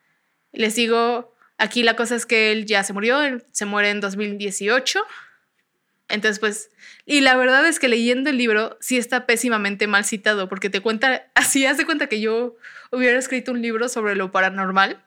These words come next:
porque te cuenta los datos a medias. O sea, te dice, haz de cuenta, nombre con todo y apellido de a quién le pasó eso, pero luego ya no te dice en dónde pasó, ni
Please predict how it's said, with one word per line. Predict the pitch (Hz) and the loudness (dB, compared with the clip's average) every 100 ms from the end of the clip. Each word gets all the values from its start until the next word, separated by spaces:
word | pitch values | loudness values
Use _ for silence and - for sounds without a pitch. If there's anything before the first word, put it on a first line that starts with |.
| _ | _
porque | 226 214 | -4 -2
te | 220 214 | -2 0
cuenta | 240 233 277 | 0 2 0
los | 220 202 | 0 0
datos | 311 - 233 220 | 0 2 0 -4
a | |
medias. | 185 190 202 311 - - - _ _ _ _ _ _ _ _ _ | -2 0 0 -2 -4 -14 -18 _ _ _ _ _ _ _ _ _
O | _ - | _ 0
sea, | 226 | 0
te | 240 | 2
dice, | 247 240 285 | 0 2 4
haz | 262 | 4
de | 254 | 4
cuenta, | 240 226 226 | 0 2 2
nombre | 233 254 254 302 | 2 0 2 0
con | 262 | -2
todo | 220 226 | -4 -2
y | |
apellido | 240 240 214 214 220 | -2 0 0 2 0
de | 220 202 202 _ _ | 0 -4 -6 _ _
a | 220 | -6
quién | 220 220 | -2 -2
le | 196 | -2
pasó | 202 208 262 254 | -2 0 0 2
eso, | 254 254 269 277 | 0 0 -2 -2
pero | 240 214 | -2 -2
luego | 208 226 262 | -2 -2 -2
ya | 240 | -2
no | 240 247 | -4 -4
te | 226 | -4
dice | 214 220 - 240 233 | -2 -4 -4 -4 -4
en | 202 208 | -4 -2
dónde | 220 240 254 | -2 -2 -2
pasó, | 254 196 208 226 | -4 -4 -4 -4
ni | 240 214 202 | -2 -4 -6